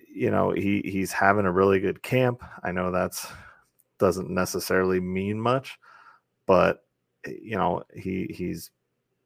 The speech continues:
he's just showing out so far. Um, I,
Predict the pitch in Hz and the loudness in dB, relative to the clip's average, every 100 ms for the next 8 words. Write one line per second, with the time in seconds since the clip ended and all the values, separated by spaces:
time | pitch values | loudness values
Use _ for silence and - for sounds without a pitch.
0 | _ _ _ - 87 - 98 95 - 98 | _ _ _ -12 -12 -8 -8 -6 0 2
1 | 95 87 104 - - 87 87 85 85 82 | 2 -2 -2 -4 -2 -4 -2 -4 -2 -4
2 | 92 _ _ 92 87 85 85 85 82 _ | -8 _ _ -10 -8 -6 -8 -10 -16 _
3 | _ _ _ _ _ _ _ _ _ _ | _ _ _ _ _ _ _ _ _ _
4 | _ _ _ _ _ _ - 92 | _ _ _ _ _ _ -12 -8